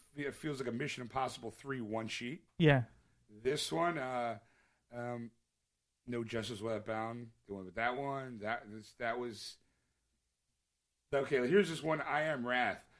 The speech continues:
Speaker 1: where look at that. That face looks completely photoshopped
Speaker 2: Yeah, 'cause the
Speaker 1: on.
Speaker 2: head, his head's bigger than the body.
Speaker 1: Yes. It looks like, um, what do you call it? A, uh,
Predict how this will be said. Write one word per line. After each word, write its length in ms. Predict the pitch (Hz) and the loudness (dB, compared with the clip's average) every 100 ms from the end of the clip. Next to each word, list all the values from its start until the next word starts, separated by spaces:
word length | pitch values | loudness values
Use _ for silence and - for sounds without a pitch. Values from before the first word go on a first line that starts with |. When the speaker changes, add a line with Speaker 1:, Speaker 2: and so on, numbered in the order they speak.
| - - | -12 2
Speaker 1:
where 140 | 135 131 | 2 4
look 200 | 240 233 | 0 0
at 100 | 202 | 0
that. 320 | 202 147 123 | 2 4 2
That 260 | 202 277 - | 4 4 2
face 500 | - 202 170 123 - - - - | 4 6 6 2 -2 -14 -8 -2
looks 160 | 180 - | 0 -2
completely 920 | 151 - - 220 262 190 131 110 101 _ _ _ _ - | -8 -8 0 2 4 2 0 0 -6 _ _ _ _ 2
photoshopped 280 | 196 - 131 | 6 6 8
Speaker 2:
Yeah, 180 | 180 185 | 12 12
'cause 140 | 147 | 12
the 60 | 151 | 12
Speaker 1:
on. 40 | 143 | 12
Speaker 2:
head, 160 | 185 | 12
his 140 | 170 - | 12 12
head's 220 | 190 147 | 12 12
bigger 220 | 175 165 | 10 10
than 160 | 151 143 | 10 8
the 60 | 127 | 8
body. 420 | 151 147 143 - - 123 | 8 8 6 0 -6 0
Speaker 1:
Yes. 500 | 151 127 95 - - - - - - | 6 6 4 -4 -10 -18 -20 -16 -6
It 180 | 165 170 | -2 8
looks 220 | 196 - | 8 8
like, 240 | 175 165 160 | 2 2 4
um, 380 | 160 156 143 131 | 4 4 2 -4
what 80 | 151 | -4
do 40 | |
you 60 | 170 | 0
call 200 | 143 123 | 2 2
it? 100 | 120 | 2
A, 320 | 123 123 120 117 | -2 0 0 2
uh, 400 | 113 110 107 | 2 2 0